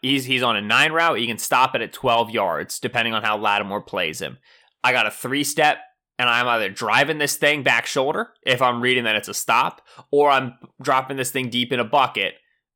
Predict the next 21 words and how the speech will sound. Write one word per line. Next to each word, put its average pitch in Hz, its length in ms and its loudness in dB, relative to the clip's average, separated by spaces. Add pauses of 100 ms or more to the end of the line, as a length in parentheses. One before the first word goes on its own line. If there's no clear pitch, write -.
if 127 180 0
I, 120 140 2
if 120 220 0
I'm 117 100 -6
reading 117 240 0
a 110 80 -2
go 113 240 0
pattern 101 300 0
from 107 180 -16
Jeffrey, - 460 -8 (240)
right? 113 240 0 (380)
That's 131 240 2
my 131 100 2
pre-snap 117 500 -2
look. 82 220 -6
All 101 60 0
right, 92 120 -2
set 110 240 0
hut, 156 220 4 (140)
three-step 156 720 -2 (100)
hitch, 196 420 2